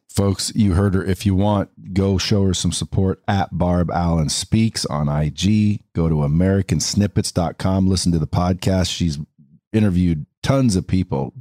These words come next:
big people. Featured all over Fox News, The Today Show, Army Times,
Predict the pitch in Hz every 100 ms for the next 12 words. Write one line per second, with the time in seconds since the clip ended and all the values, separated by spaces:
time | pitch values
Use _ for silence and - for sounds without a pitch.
0 | - 123 120 87 87 - 71 71 _ -
1 | - - - - _ _ _ 123 123 123
2 | 104 113 117 113 110 101 - 101 98 -
3 | 95 95 95 95 90 73 - - 82 90
4 | 90 85 - 90 90 90 - 90 87 90
5 | 85 - 85 87 87 90 87 -